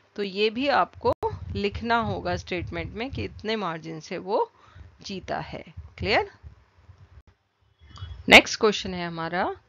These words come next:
कीर्ति bookstore sold books worth rupees two eight five eight nine one in the first week of June and books worth ना in second week of the month। How much was the sale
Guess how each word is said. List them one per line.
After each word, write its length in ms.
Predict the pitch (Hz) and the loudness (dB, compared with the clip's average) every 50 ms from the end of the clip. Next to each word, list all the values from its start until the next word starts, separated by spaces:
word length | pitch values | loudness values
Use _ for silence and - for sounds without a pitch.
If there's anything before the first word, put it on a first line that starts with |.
| _ _ _ _ - - - - - - - - | _ _ _ _ -20 -20 -16 -14 -14 -12 -12 -10
कीर्ति 420 | - - 311 - - - 285 302 466 466 - - - _ _ - _ _ _ _ _ _ _ _ _ _ _ _ _ | -6 -6 -6 -6 -4 -4 -4 -2 -2 -4 -6 -12 -20 _ _ -20 _ _ _ _ _ _ _ _ _ _ _ _ _
bookstore 680 | 202 202 214 214 - 233 - - - - 233 220 254 381 | -4 -4 -4 -4 -4 -8 -8 -8 -4 -2 0 2 2 0
sold 520 | 359 - - - 226 202 196 208 247 247 220 202 | -2 -6 -8 -2 0 2 2 2 0 -4 -8 -6
books 280 | 202 254 - - - - | -6 -6 -6 -8 -16 -6
worth 360 | - 196 196 202 220 - - - - | 2 4 4 4 4 0 -12 -8 -8
rupees 420 | 185 180 - 202 196 208 262 302 - - - - | -8 -6 -6 -8 -8 -8 -8 -10 -10 -14 -14 -12
two 140 | - 247 254 | -6 0 2
eight 180 | 247 254 240 - | 2 2 2 0
five 360 | - 208 202 202 226 226 - - | 2 4 4 4 2 0 -2 -4
eight 200 | 190 190 190 208 | -4 -4 -2 -2
nine 240 | 202 202 202 202 202 | -2 0 0 0 -2
one 200 | 208 214 233 233 | -2 -2 -4 -4
in 80 | 226 226 | -4 -4
the 80 | 226 | -4
first 360 | 220 - 220 214 233 - - - | -2 -2 -2 -2 -2 -4 -8 -10
week 200 | 220 208 - 214 214 | -12 -6 -2 -2 -2
of 100 | 202 190 185 | -2 -4 -10
June 300 | - 190 196 208 233 262 - - | -12 -10 -8 -8 -8 -8 -4 -4
and 280 | 202 196 196 190 190 | -4 -4 -4 -6 -6
books 360 | 208 262 - - - - - | -6 -6 -6 -8 -14 -12 -6
worth 340 | 202 190 196 220 - - - - _ _ _ _ _ _ _ _ _ - - _ _ _ _ _ _ _ _ _ _ _ _ _ _ _ _ _ - - - - - - | 0 2 2 2 2 -2 -14 -20 _ _ _ _ _ _ _ _ _ -20 -20 _ _ _ _ _ _ _ _ _ _ _ _ _ _ _ _ _ -20 -14 -14 -14 -10 -4
ना 120 | 240 247 262 285 285 | 0 2 2 2 2
in 120 | 285 294 | 0 -2
second 440 | - - 254 254 - 294 302 311 277 | -4 -4 -4 -2 -2 -2 -4 -4 -2
week 280 | 269 277 269 254 - 262 | -2 -4 -4 4 4 4
of 140 | 247 220 214 214 | 4 4 2 0
the 120 | 240 226 | 0 0
month। 480 | 226 214 214 214 226 262 349 403 - - - | 0 0 0 0 2 0 -2 -4 -8 -8 -4
How 340 | 214 226 220 233 277 330 359 381 294 240 | 0 2 2 2 2 0 -4 -4 -2 -2
much 240 | 233 262 - - - - | -2 -2 -4 -8 -12 -4
was 260 | 220 190 180 185 175 | -2 -2 -2 -2 -2
the 120 | 185 196 202 | -4 -8 -8
sale 520 | 202 - - 202 185 202 214 226 247 262 | -8 -8 -8 -6 -4 -4 -4 -6 -8 -10